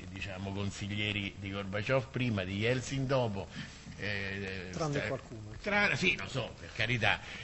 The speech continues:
Speaker 1: E qui aggiungo, siccome non voglio entrare nelle questioni, eh, ma, ma anche condividevo l'insieme dell'impostazione sul capitalismo di Stato, volevo dire, Trotsky aveva detto una cosa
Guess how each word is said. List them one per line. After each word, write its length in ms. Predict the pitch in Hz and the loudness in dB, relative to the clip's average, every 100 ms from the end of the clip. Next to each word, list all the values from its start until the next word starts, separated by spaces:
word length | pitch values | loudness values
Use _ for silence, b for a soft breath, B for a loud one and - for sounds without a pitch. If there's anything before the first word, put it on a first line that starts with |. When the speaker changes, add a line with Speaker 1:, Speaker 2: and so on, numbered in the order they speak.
| B B - | B B 4
Speaker 1:
E 160 | 151 | 6
qui 280 | - 226 226 | 8 10 12
aggiungo, 600 | 147 131 175 160 123 107 | 12 10 6 6 6 2
siccome 340 | 104 - 147 135 | 0 0 2 4
non 140 | 123 | 4
voglio 240 | 127 123 | 4 4
entrare 340 | 123 127 131 117 | 2 4 4 4
nelle 220 | 107 107 | 2 -2
questioni, 680 | 107 98 123 117 110 101 98 | -4 -2 0 0 0 -2 -4
eh, 340 | 98 104 98 92 | -4 -2 -2 -2
ma, 160 | 98 98 107 | 0 0 0
ma 100 | 101 | 0
anche 300 | 117 123 117 - | 0 0 -6 -2
condividevo 640 | 139 151 139 135 135 117 101 | 4 6 6 4 2 2 -2
l'insieme 480 | 101 - 117 107 | -4 -2 -2 -2
dell'impostazione 1000 | 98 98 95 95 101 - 95 117 127 120 | -2 -4 -4 -4 -6 -4 -6 0 2 2
sul 120 | 90 - | -2 -4
capitalismo 520 | 98 104 104 113 131 | -4 -2 -2 -2 -2
di 100 | 185 | -2
Stato, 300 | 156 156 123 | 2 2 2
volevo 240 | 127 143 | 0 2
dire, 240 | 135 123 - B B B B B - | 2 0 -4 B B B B B 0
Trotsky 480 | 170 170 151 147 165 | 10 10 10 6 6
aveva 220 | 135 120 | 6 4
detto 240 | 127 120 | 0 -2
una 160 | 117 120 | -4 0
cosa 440 | 151 120 135 123 | 2 4 4 2